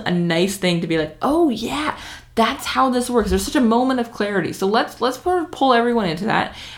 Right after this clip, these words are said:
And if you have already done this and you figured it out, come share how you've done that. Come share how you manage that. You know, I gave some insights on how I do it, but I wanna hear from you guys, because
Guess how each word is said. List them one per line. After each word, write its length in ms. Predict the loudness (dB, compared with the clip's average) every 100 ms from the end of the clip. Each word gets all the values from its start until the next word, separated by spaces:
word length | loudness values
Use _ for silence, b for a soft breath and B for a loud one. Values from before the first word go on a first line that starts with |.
| 0
And 100 | 2
if 140 | 2
you 240 | 2 4 4
have 120 | 8
already 280 | 6 6 2
done 240 | 0 -2
this 240 | -4 -4
and 100 | -2
you 60 | -2
figured 400 | 0 0 2 2
it 100 | 0
out, 200 | -2 -8
come 260 | -6 -4 -2
share 240 | -2 -2
how 140 | 0
you've 180 | -2 0
done 180 | 0 0
that. 180 | -2 -6 B B -8
Come 240 | -2 -2
share 240 | 0 0
how 240 | 0 2 2
you 320 | 2 0 0
manage 340 | 2 0 -2
that. 180 | -6 -8
You 60 | -4
know, 60 |
I 80 | -4
gave 260 | 2 2 2
some 160 | 0
insights 300 | 0 0 0
on 80 | 0
how 140 | 0 0
I 180 | 0
do 160 | 2 0
it, 120 | 0 B B B
but 140 | 0 4
I 60 |
wanna 140 | 6 4
hear 140 | 2
from 140 | 2 0
you 140 | 0
guys, 260 | 0 -2 -4
because 340 | 0 0 0